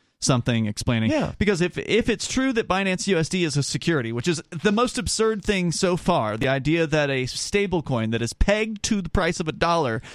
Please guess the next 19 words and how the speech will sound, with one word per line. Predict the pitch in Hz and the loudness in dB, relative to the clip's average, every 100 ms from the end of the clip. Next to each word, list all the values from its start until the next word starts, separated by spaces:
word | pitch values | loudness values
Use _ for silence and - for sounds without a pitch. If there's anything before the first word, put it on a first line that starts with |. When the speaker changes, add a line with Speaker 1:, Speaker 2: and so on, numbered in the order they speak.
| - | -2
Speaker 1:
could | - 175 | 0 2
somehow | 208 202 190 | 2 2 2
be | 185 | 2
a | 156 | 0
security, | - 143 269 294 180 143 | 0 0 2 2 2 2
which | 147 | 0
is | 143 | 0
supposed | - 156 220 | -2 -2 -2
to | 214 | -2
be | 156 | -2
something | 170 160 165 | 0 0 -2
that | 127 | -2
could | - 254 | -4 -4
go | 220 262 247 | 0 0 0
up | 254 | 0
or | 233 | -2
down | 208 220 220 | 0 0 0
in | 196 | 0
value, | 180 233 294 185 107 110 | 0 0 0 -2 -2 -4